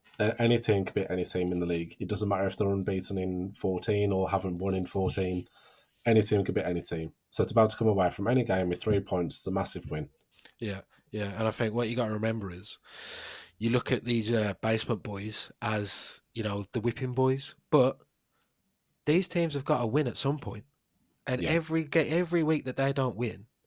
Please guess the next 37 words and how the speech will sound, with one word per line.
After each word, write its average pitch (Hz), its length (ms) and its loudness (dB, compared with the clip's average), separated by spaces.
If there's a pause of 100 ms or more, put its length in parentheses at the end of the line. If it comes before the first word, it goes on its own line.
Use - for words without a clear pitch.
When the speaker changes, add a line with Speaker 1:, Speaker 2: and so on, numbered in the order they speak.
(840)
Speaker 2:
they 123 180 2
need 127 240 0
to 127 100 -2
win 123 180 2
the 123 100 0
next - 240 -4
one 123 160 0
even 117 240 -4
more. 120 220 -4 (920)
Speaker 1:
Exactly. - 280 -4
Speaker 2:
So, 139 80 6
and 123 260 2
y-, 110 140 -4
you're 143 320 6
in 123 200 -4
that 113 140 -6
firing 123 340 0
line, 151 220 -2
do 143 120 -4
you 139 60 2
know 131 80 0
what 131 120 -4
I 135 100 0
mean? 92 140 -8
And 95 260 -10
Speaker 1:
Mm. 78 160 -6
Speaker 2:
it, - 220 -14 (640)
you've 110 200 -8
gotta 120 240 2
be 113 120 -4
careful 127 440 -4
not 104 240 -8
to 101 340 -8 (120)
y-, 107 160 -12
come 120 200 -4
undone, 101 400 -4 (640)
um, 95 360 -10